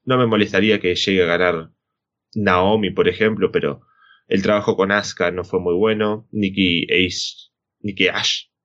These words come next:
está como, bueno, es raro el personaje, está bien porque es de Boca, pero tampoco es que sea tanto, Alexa Bliss no.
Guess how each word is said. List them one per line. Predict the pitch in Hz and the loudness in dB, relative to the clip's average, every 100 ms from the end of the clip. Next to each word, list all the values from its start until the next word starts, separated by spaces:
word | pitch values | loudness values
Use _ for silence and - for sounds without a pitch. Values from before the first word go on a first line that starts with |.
| _ | _
está | - - 95 | -12 -6 -4
como, | 87 85 78 78 | -4 -6 -8 -6
bueno, | 113 113 110 101 - _ | -2 0 -2 -12 -18 _
es | - - _ _ | -12 -12 _ _
raro | - 92 92 | -2 0 2
el | 76 | 0
personaje, | 78 - 101 110 117 107 95 85 | -6 -6 -2 -2 0 0 2 0
está | 87 - 82 | -4 -4 0
bien | 92 98 98 | 2 0 -2
porque | 92 85 | -8 -2
es | 85 | 0
de | |
Boca, | 87 107 98 | 2 2 0
pero | 95 - | -2 -4
tampoco | - 82 101 95 | -2 -2 0 -2
es | 90 | -2
que | 73 71 _ _ _ | -4 -10 _ _ _
sea | - 90 - | -2 -2 2
tanto, | 104 101 90 | 0 2 2
Alexa | 90 - 87 | 0 0 -6
Bliss | 87 | -4
no. | 87 | -6